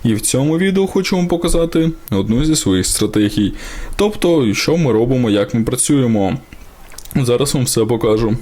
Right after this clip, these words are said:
Але ж спочатку пишіть в коментарі в цілому, як вам такий формат. Мені буде реально дуже приємно. Вибачаюсь, мене там на фоні може гавкати собака, сподіваюся, що це вас не буде відволікати.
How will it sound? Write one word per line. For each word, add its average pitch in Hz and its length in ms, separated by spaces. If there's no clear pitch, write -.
Але 175 240
ж - 80
спочатку 220 640
пишіть 175 360
в - 60
коментарі 143 520
в 202 60
цілому, 143 500
як 117 280
вам 139 120
такий 127 240
формат. 123 460
Мені 127 280
буде 151 300
реально 120 360
дуже 113 320
приємно. 104 380
Вибачаюсь, 123 580
мене 107 180
там 104 160
на 107 80
фоні 104 280
може 104 220
гавкати 113 360
собака, 127 560
сподіваюся, 98 460
що 113 100
це - 140
вас 107 220
не 104 60
буде 104 320
відволікати. 120 760